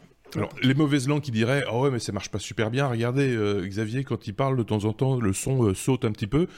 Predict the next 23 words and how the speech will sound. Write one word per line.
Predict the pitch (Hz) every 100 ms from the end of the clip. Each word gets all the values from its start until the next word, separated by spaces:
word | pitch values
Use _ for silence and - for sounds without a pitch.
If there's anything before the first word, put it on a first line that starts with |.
| -
Ça, | - 165
c'est | 143
pas | - 143
dû, | 151 151
euh, | 127 110 110 - -
<laughs> | - - 165
au, | -
au | -
réseau, | 139 135 139
je | 117
pense. | 123 147 156 - - -
C'est | 110
plus | 151 160 117
dû, | 143 156
euh, | 117 101
à, | 107 110 113
à |
un | 117 135
autre | 147 143
étranglement | - 120 113 143
qui | - 113
s'appelle | - - 120
Internet, | 117 104 98 131